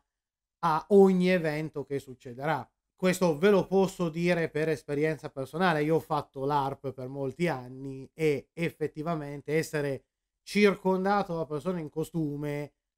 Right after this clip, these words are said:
aiuta l'immedesimazione, ma soprattutto se tu devi difendere una linea con altre dieci persone, mentre altrettante persone cercano di caricarti e sfondare quella linea,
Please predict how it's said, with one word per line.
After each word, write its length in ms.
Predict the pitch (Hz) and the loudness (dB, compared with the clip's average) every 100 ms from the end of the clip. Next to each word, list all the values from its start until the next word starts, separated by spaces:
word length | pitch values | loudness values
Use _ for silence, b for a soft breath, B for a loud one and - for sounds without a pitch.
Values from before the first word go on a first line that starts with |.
| _ | _
aiuta 800 | - 160 170 202 185 - 160 147 | 0 2 4 4 4 2 0 0
l'immedesimazione, 1400 | 135 143 147 139 143 131 147 - 170 151 131 135 165 127 _ _ - | -2 -6 -6 -2 -4 -6 -14 -6 -2 -2 -4 -12 -14 -16 _ _ -4
ma 260 | 160 - _ | -4 -4 _
soprattutto 1080 | - 165 170 175 147 151 - 151 139 127 _ _ _ _ _ _ _ _ _ | -4 -2 -2 -2 -4 -8 -2 0 0 -4 _ _ _ _ _ _ _ _ _
se 300 | - 175 170 | -2 0 2
tu 240 | 190 196 | 6 6
devi 500 | 170 175 175 170 156 | 6 4 4 2 0
difendere 800 | 131 185 - 185 208 208 190 175 | -2 -2 0 2 2 2 2 2
una 220 | 170 165 165 | 0 -2 0
linea 560 | 175 196 175 160 147 | 2 4 4 0 -2
con 160 | 147 151 | -6 -4
altre 420 | 175 170 160 151 | -2 -2 0 -2
dieci 440 | 135 170 180 175 | 0 0 0 -2
persone, 680 | 156 151 - 185 175 160 143 | -6 -6 0 2 4 0 -4
mentre 360 | 143 170 175 156 | -4 -2 -2 -2
altrettante 800 | 139 139 151 139 160 175 165 160 | -2 -6 -8 -6 -4 -2 -2 -4
persone 580 | 147 139 175 170 156 143 | -4 -2 0 0 0 -6
cercano 420 | 135 131 160 151 | -10 -6 -6 -4
di 160 | 143 - | -8 -6
caricarti 720 | 156 151 151 165 165 - 151 | -4 -4 -2 0 0 0 -4
e 60 | |
sfondare 460 | 143 - 139 156 151 | -4 -8 -6 -4 -4
quella 220 | 135 156 | -4 -2
linea, 600 | 160 151 139 143 147 147 | -2 -4 -6 -10 -8 -10